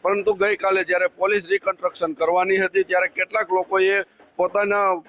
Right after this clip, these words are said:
સોશિયલ એકાઉન્ટમાંથી પોસ્ટ વાયરલ કરી હતી અને આ પોસ્ટ વાયરલ થતાની સાથે ભાવનગર,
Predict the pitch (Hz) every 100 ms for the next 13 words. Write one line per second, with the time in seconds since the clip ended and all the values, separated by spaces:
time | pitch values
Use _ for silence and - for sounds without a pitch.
0 | 156 - 185 220 208 196 - 180 165 170
1 | 180 - - 170 165 151 123 139 185 190
2 | 185 190 185 202 202 156 180 196 190 175
3 | 175 185 180 160 165 180 175 143 - 185
4 | 190 175 175 202 208 - - - 123 143
5 | 180 190 196 208